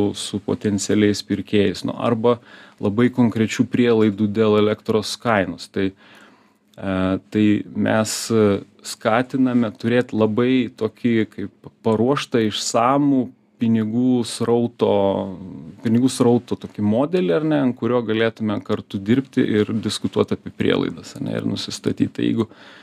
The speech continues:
noriu pasakyt, kad nėra taip, kad vien tai, kad tu darai žaliosios energetikos projektą, tau jau garantuoja finansavimą. Nu, taip nėra.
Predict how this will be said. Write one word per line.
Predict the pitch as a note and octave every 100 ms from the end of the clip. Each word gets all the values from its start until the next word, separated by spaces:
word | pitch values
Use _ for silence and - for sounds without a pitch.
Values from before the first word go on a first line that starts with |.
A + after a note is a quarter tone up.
| - - _ _ _ _ -
noriu | A#2 C3 B2+
pasakyt, | B2+ - C#3+
kad | - B2
nėra | A#2+ B2+ C3
taip, | B2+ C3 C3
kad | - G#2+ -
vien | - A2+ A#2+ C3 A#2+
tai, | G#2+ A2+ A2+
kad | - G2+ _
tu | A2
darai | G#2+ G#2 G#2 G#2+ A2 G#2
žaliosios | F#2+ G#2 G2 G2+ - G#2+ -
energetikos | G2 F#2 G2 G2 - G#2 - _
projektą, | G#2+ B2 D#3 - A#2
tau | A#2 A2
jau | G#2
garantuoja | G2 G2+ G2 F#2+ G#2 G2+
finansavimą. | - A2+ A2 B2 G2 F2+
Nu, | G#2
taip | - G2+
nėra. | G#2 G#2+ F2